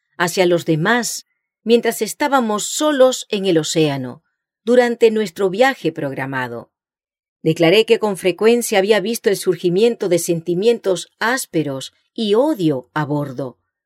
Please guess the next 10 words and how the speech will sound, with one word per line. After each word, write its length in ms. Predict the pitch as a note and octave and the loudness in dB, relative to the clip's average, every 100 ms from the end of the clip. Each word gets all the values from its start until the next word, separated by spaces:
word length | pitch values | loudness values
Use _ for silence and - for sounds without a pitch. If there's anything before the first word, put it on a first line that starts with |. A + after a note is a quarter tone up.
| _ | _
por 180 | A#3+ B3 | 2 2
no 140 | C#4 | 2
llamar 360 | E4+ A#3+ G3 B3 | 2 2 2 0
a 60 | A3 | 2
los 260 | E3+ - | 0 0
hombres 340 | A#3+ G3+ E3+ - | 0 2 -2 0
por 180 | F3 | -4
sus 240 | - F3 E3 | -2 -6 -2
nombres 400 | G3+ D#3+ C3+ - | -4 -4 -6 -8
propios. 680 | - C3 - C3 C#3 - | -8 -8 -10 -12 -12 -16